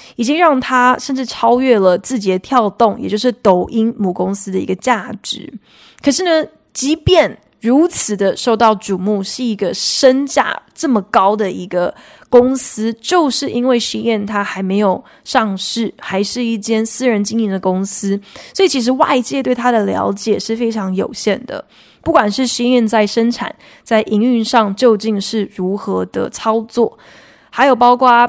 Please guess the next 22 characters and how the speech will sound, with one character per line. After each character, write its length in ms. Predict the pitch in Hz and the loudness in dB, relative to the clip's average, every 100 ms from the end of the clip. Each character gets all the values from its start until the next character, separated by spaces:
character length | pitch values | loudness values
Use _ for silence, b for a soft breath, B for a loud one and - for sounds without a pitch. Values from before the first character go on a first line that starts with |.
| - | -2
它 160 | - 262 | -6 -4
对 160 | 269 | 0
于 100 | 233 | 0
旗 240 | 214 - 208 | -2 -4 -2
下 240 | 262 226 - | 0 0 0
劳 200 | 196 196 | 2 2
工 220 | 220 226 | 0 0
的 140 | 214 | -2
待 200 | 190 240 | -2 0
遇 80 | 240 | 0
如 280 | 196 190 220 | 0 -2 -4
何， 320 | - 185 190 - | -4 -4 -4 -4
以 120 | 208 | -6
及 320 | - 196 190 | -4 -4 -6
Shein 420 | - - 262 277 240 | -4 -4 0 0 0
对 160 | 247 | -2
环 420 | 208 - 190 208 | -2 -2 0 -2
境 260 | 240 349 269 | -2 -2 -2
保 280 | 202 160 180 - | 0 -2 -2 -2
育 180 | 269 | -4
到 340 | 220 311 302 220 | 0 0 0 -2
底 380 | - 196 - | -4 -10 -10